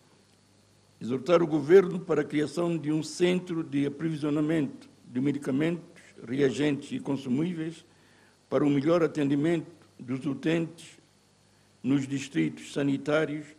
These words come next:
e no Hospital Aires de Menezes. Artigo quarto. Instar ainda o Governo para a criação de melhores condições higiênicas no Hospital Aires de Menezes,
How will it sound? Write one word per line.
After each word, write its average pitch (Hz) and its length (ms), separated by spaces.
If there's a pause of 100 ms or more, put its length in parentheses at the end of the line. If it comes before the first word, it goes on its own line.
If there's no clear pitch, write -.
e 143 100
no 135 160
Hospital 131 640 (200)
Aires 123 360
de 123 80
Menezes. 123 600 (1300)
Artigo 131 480
quarto. - 560 (880)
Instar 165 380
ainda 170 260
o 160 40
Governo 160 520
para 156 220
a 151 60
criação 151 520
de 147 120
melhores 147 400
condições 151 560
higiênicas 143 840 (680)
no 147 240
Hospital 147 580 (100)
Aires 135 300
de 123 60
Menezes, 160 600